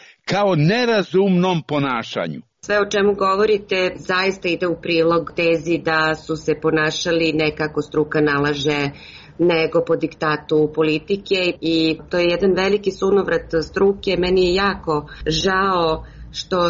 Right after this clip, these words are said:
Speaker 2: ovih nekoliko ljudi na koje se stanovništvo Srbije oslanjalo su izneverili struku. Ne samo stanovništvo Srbije, ne samo građani Srbije, već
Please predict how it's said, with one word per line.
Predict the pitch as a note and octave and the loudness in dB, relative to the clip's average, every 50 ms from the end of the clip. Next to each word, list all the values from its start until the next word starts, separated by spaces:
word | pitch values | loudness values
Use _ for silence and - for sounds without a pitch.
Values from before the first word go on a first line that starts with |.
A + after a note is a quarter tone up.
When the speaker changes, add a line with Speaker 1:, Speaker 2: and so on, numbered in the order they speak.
| F3 E3 | 0 0
Speaker 2:
ovih | - D#3+ E3 E3+ F#3 F3+ - - | -2 -2 0 0 0 -2 0 0
nekoliko | F3+ F3+ G3+ G#3 - A3 G#3 G#3+ G#3 - - G3+ | 0 0 0 0 2 2 2 2 2 2 0 0
ljudi | G3 F#3 F3+ F3 F3+ E3+ F#3 F#3 - - - | 2 2 0 0 0 0 0 0 -2 -4 -4
na | - F3 E3+ | -4 -4 0
koje | F3 F3+ F3+ | 0 0 -2
se | F3 F3 | -2 -4
stanovništvo | E3 - F3 E3 E3+ E3+ E3+ F3 E3+ - - F3 F3 E3 E3 D#3+ - - | -4 -2 0 2 2 2 2 0 -2 -4 -2 0 0 0 0 0 -4 -4
Srbije | - F3 F3 D#3 F3+ F3+ E3 | -4 -2 0 0 2 2 2
oslanjalo | D#3 D#3 D#3+ D#3+ - G#3 G#3 G3+ G3+ G3 F#3 F#3+ F#3 F3+ | 2 0 0 0 0 0 2 2 2 2 2 2 0 0
su | F3 - - G3 F#3+ F#3+ F#3 - - | -2 -2 0 2 2 2 0 0 -2
izneverili | E3+ E3 C#3+ E3 F3 F3 F3 F3 - F#3+ G3 F3 E3 D#3+ D#3+ D3+ D3 - | -4 0 0 2 2 2 2 2 2 2 2 2 2 0 0 -2 -2 -4
struku. | - - - - D#3+ C#3+ - - - - F#2+ - - - - - - - - - | -10 -14 -6 -2 -2 -2 -2 -6 -10 -8 -8 -8 -8 -12 -20 -20 -20 -20 -8 -4
Ne | - F3+ F3+ | -2 -2 -2
samo | F3 F3+ F#3+ F3+ E3 D#3 D3+ | -2 -2 -2 0 2 2 0
stanovništvo | D3+ - - D#3+ D#3 D#3 D#3+ E3 E3+ E3+ E3+ - G3+ G3 | 0 -2 -4 0 2 2 2 2 2 0 -2 -2 -4 -4
Srbije, | G3 - G#3 G3+ G3 G3+ G3+ F#3+ E3+ | 0 2 2 2 2 2 2 2 4
ne | E3+ D#3 | 2 2
samo | D#3+ - E3 D#3 D#3 D3+ C#3+ | 2 0 0 2 2 2 0
građani | C3+ - D3 D#3 E3 F#3+ E3+ F#3 G3+ F#3+ F#3 | 0 -2 -2 -2 0 -2 0 2 2 2 2
Srbije, | F3+ - - - F3 D#3 F#3+ F#3 F3 D3+ | 0 -2 -4 -6 -2 0 0 0 2 2
već | F3 F3 E3+ E3+ - - | 0 0 -2 -2 -6 -8